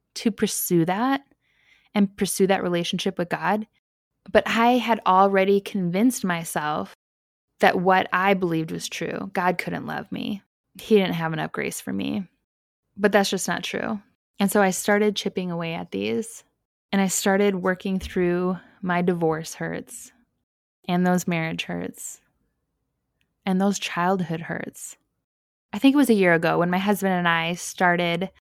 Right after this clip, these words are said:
um, listening to our pastor's podcast called Real Marriage. And that was the first time I had heard about inner vows. And I was like,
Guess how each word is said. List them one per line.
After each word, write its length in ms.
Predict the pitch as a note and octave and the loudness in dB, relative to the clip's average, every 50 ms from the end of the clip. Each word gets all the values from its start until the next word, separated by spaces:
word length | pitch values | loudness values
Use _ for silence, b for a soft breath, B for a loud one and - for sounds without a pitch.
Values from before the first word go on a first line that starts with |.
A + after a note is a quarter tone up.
| _ _ _ - | _ _ _ -2
um, 260 | F#3+ F3+ F3 F3+ F3+ | 0 0 2 2 2
listening 680 | F#3+ G3 - - - F#3 E3 D#3+ E3+ F3+ F#3+ G3+ G3 _ _ _ _ _ _ _ - G#3 | 2 0 0 0 -2 -2 0 0 0 0 0 -2 -2 _ _ _ _ _ _ _ -14 -12
to 300 | - - G#3+ F#3+ F3+ F3+ | -6 0 0 2 2 2
our 160 | - - F#3 | 2 0 0
pastor's 540 | F#3 - F#3+ G3 F3+ - - F#3+ F#3 F3+ F3+ - - - - - | -2 -2 -4 -4 -4 -2 -4 -4 -4 -4 -6 -10 -14 -16 -10 -4
podcast 640 | - F#3+ F#3 F3 - - F3+ F3+ G#3 A3+ - - - | -4 -4 -4 -4 -6 -4 0 0 0 0 -2 -8 -16
called 560 | - - - F3 F3 E3+ F3 F3 F3 E3+ G3+ - _ _ _ _ _ _ _ _ _ _ _ - | -14 -8 -6 -4 -2 -2 -2 -4 -4 -6 -8 -12 _ _ _ _ _ _ _ _ _ _ _ -6
Real 260 | F3+ F3 F3+ F3+ F3 | -2 0 2 2 2
Marriage. 560 | F3 F3 E3 E3 E3+ - - - - G3 - - _ _ _ _ - | 0 0 -2 -2 -2 -2 -4 -4 -4 -4 -6 -8 _ _ _ _ 4
And 80 | A3 A3+ | 6 8
that 80 | G#3+ | 8
was 100 | A3 A3 | 8 6
the 80 | - A#3 | 4 4
first 380 | G#3+ - G3+ G3 G3 - - - | 4 4 2 2 2 0 -6 -8
time 380 | - G3 F#3+ F3+ F3 F3+ F#3 | -6 -4 -2 -2 -2 -2 -2
I 120 | F3+ E3+ E3 | 0 0 0
had 120 | E3+ F3 | 0 0
heard 260 | F3 - - F3 F3 F3 | -2 -2 -4 -2 -2 -2
about 260 | E3+ E3+ E3 D#3+ - | 0 0 -2 -2 -2
inner 200 | F3+ E3+ E3+ E3 | -2 -2 -2 0
vows. 380 | F3 E3 E3+ E3 E3 E3 - | 0 0 0 0 -2 -4 -6
And 120 | - - F3+ | -4 -2 0
I 80 | F3 | 0
was 120 | F3 F3 F3+ | 0 0 2
like, 220 | F3+ E3+ E3+ - | 0 0 0 -4